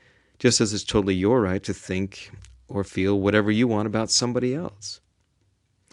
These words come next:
Think about it this way. How would you feel if somebody was trying to control how you thought or felt? I don't think you'd like it very much. So the next time you find yourself blaming someone for making you feel something, or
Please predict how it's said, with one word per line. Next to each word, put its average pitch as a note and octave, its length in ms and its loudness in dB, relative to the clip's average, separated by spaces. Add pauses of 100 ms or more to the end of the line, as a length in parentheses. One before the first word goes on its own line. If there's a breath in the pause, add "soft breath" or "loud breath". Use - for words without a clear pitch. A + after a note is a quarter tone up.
(160)
Think D3 220 -2
about A2+ 240 -2
it G2+ 100 -6
this - 240 -8
way. - 200 -14 (720)
How C3+ 100 0
would D#3 100 2
you E3+ 80 0
feel C3 240 2
if G#2 100 -2
somebody G#2+ 300 0
was F2 140 -2
trying F#2 260 -4
to - 80 -14
control F#2 600 -6 (160)
how B2 220 -4
you G2+ 140 -4
thought F2 280 -8
or - 40 -8
felt? - 380 -20 (1000)
I G#2 80 -6
don't A2 160 -2
think F#2 160 -8
you'd F2+ 80 -2
like F2 220 -4
it D#2 80 -12
very D#2+ 180 -12
much. - 420 -20 (1500 loud breath)
So - 160 0
the C3 80 6
next E3 200 2
time D3+ 200 -2
you G#2+ 100 0
find A2+ 300 0
yourself F#2 500 -2
blaming G2 380 0
someone F2 320 -4
for F2+ 140 -8
making F2+ 360 -4
you E2 80 -6
feel F2+ 320 -2
something, E2 520 -12 (560)
or F#2+ 460 -2